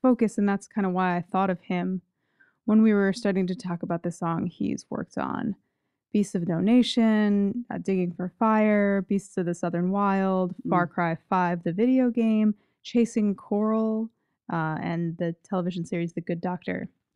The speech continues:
Speaker 1: among many other things. He's Emmy nominated. He's a total babe, and it was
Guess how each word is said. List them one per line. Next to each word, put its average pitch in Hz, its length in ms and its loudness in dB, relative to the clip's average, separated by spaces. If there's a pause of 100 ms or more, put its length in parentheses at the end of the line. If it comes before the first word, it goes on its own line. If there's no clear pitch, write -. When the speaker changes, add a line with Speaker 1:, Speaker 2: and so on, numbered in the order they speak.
(120)
Speaker 1:
among 226 300 6
many 185 240 2
other 175 160 -2
things. - 340 -2
He's - 380 -8 (720)
Emmy 269 220 10
nominated. 208 880 4
He's 202 560 -4 (300)
a 220 60 -2
total 247 340 4
babe, 185 420 2 (420)
and 190 440 -2 (280)
it 226 120 -2
was 220 500 -2